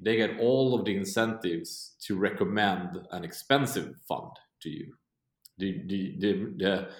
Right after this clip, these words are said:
the higher fee of the fund you buy, the more they get paid. Uh, and if you're going to trust your financial advisor, that is a very bad,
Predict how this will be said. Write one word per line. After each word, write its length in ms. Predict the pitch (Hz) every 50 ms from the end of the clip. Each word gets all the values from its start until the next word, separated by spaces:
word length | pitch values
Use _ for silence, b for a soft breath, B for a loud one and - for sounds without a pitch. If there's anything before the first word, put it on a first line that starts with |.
| B B B B -
the 60 | 92
higher 400 | - - 113 135 151 143 127 113
fee 540 | - - - - 131 107 92 90 95 92 -
of 80 | - -
the 60 | -
fund 240 | - - 98 95 90
you 80 | 92 85
buy, 440 | - - 113 101 87 85 87 98 -
the 80 | 95 92
more 200 | 95 95 95 90
they 100 | 90 -
get 240 | - - - - -
paid. 260 | 117 - - - - _ _ _ _ _ _ _ _ b b b b b b b b b - 90
Uh, 560 | 92 95 92 92 90 90 87 87 - - - -
and 460 | 101 104 104 104 101 101 101 98 95 98
if 40 | 95 -
you're 180 | 120 120 113 113
going 180 | 113 101 101 -
to 80 | - - - -
trust 280 | - 123 123 120 - -
your 140 | 104 95
financial 440 | - - 95 95 92 92 92 95 92 92
advisor, 520 | 87 101 113 113 113 113 113 - 92 87 87 87 87
that 200 | 92 90 92 90 92
is 180 | 90 87 85 - - 82 87 87
a 20 | 87 87 85 - _ _ _ _ _ 85 - -
very 320 | 95 87 87 87 87 85 76 87
bad, 200 | 85 87 87 85